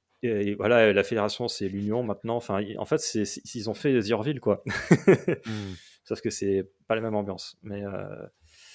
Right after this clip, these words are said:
Speaker 1: et, euh, et donc, ils ont continué, ils ont fait, ils ont trouvé un, un studio qui voulait bien les produire, je crois, si je dis pas de bêtises. Euh, et ils ont, ils ont, ils ont fait la, ils ont fait la série en, en tant que série de S F indépendante, quoi.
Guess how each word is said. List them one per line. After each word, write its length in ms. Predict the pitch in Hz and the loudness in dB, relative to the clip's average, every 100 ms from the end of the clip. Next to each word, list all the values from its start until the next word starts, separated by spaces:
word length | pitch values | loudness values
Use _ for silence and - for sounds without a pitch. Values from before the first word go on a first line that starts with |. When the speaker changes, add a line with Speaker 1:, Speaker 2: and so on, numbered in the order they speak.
| - - - _ _ - | -20 -20 -20 _ _ -8
Speaker 1:
et, 220 | 117 107 | -4 -2
euh, 560 | 101 95 92 92 98 - | 0 -2 -4 -6 -8 -8
et 40 | 98 | -8
donc, 200 | 120 117 | -8 -4
ils 80 | 101 | -6
ont 60 | |
continué, 600 | - 107 - 110 127 151 | -4 -8 -6 -2 0 0
ils 140 | 95 101 | -2 -6
ont 40 | |
fait, 240 | - 127 | -6 -4
ils 140 | 120 92 | -4 -8
ont 40 | |
trouvé 340 | - 117 123 131 | -10 -4 -2 0
un, 300 | 107 101 104 | -2 -4 -8
un 100 | 107 | -12
studio 320 | - 104 120 | -14 -10 -10
qui 140 | - 98 | -10 -14
voulait 160 | 95 | -12
bien 140 | 92 107 | -8 -8
les 80 | |
produire, 340 | 92 - 92 - | -8 -10 -12 -12
je 120 | - | -14
crois, 260 | - - - _ _ _ _ _ _ _ _ _ - | -14 -16 -16 _ _ _ _ _ _ _ _ _ -20
si 120 | - | -18
je 60 | - | -18
dis 80 | - | -12
pas 100 | 101 | -10
de 60 | |
bêtises. 400 | 98 - 120 123 _ - - - - - _ - | -10 -12 -14 -16 _ -20 -16 -14 -14 -16 _ -12
Euh, 460 | 101 92 95 98 98 | -8 -4 -4 -4 -4
et 140 | 107 | -6
ils 100 | 104 | -4
ont, 100 | 104 95 110 | -6 -8 -12
ils 160 | 98 | -8
ont, 180 | 107 104 | -6 -6
ils 160 | 90 95 | -8 -12
ont 40 | |
fait 160 | - 117 | -8 -6
la, 240 | 104 92 | -4 -8
ils 120 | 98 90 | -10 -12
ont 40 | |
fait 140 | - | -8
la 100 | 107 | -8
série 420 | 98 101 90 113 104 | -8 -12 -12 -12 -12
en, 80 | 98 | -14
en 300 | 101 98 104 | -16 -20 -16
tant 120 | 107 | -16
que 100 | - | -14
série 240 | - 107 | -12 -12
de 120 | 95 95 | -10 -12
S 200 | - 110 | -14 -16
F 160 | - 98 | -18 -18
indépendante, 520 | 90 - 98 123 _ | -18 -16 -18 -18 _
quoi. 140 | 151 | -20